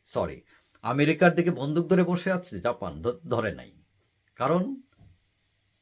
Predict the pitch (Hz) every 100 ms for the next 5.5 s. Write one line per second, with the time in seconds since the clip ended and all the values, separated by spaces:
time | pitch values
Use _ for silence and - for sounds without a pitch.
0 | _ _ _ _ _ _ 135 143 - 160
1 | 175 175 190 180 165 190 180 190 180 147
2 | 151 143 143 156 120 117 87 - - _
3 | _ _ _ _ _ _ _ _ - 135
4 | 147 180 185 180 170 165 175 127 185 180
5 | 135 90 _ -